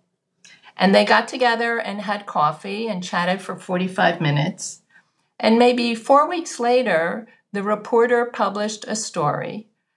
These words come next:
and it was about the prospect of bankruptcy in the airline industry.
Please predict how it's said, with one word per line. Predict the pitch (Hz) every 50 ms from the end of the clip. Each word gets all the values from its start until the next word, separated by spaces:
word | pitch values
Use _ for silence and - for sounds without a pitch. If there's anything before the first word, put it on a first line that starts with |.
| _ -
and | 202 208 208
it | 226 -
was | - 220 208 214 214 214 -
about | 214 214 - 185 170 165 - - - - _
the | - 196
prospect | 196 - - 226 196 202 208 208 - - 240 233 226 226 -
of | 233 220 220
bankruptcy | - 214 214 220 220 220 214 196 185 - - 175 165 165 175 196 202 - _ _ _ _ _ -
in | 185 185 185
the | 190 - - -
airline | 208 220 233 233 220 202 175 170 165
industry. | - 160 160 160 160 165 160 - - - - - -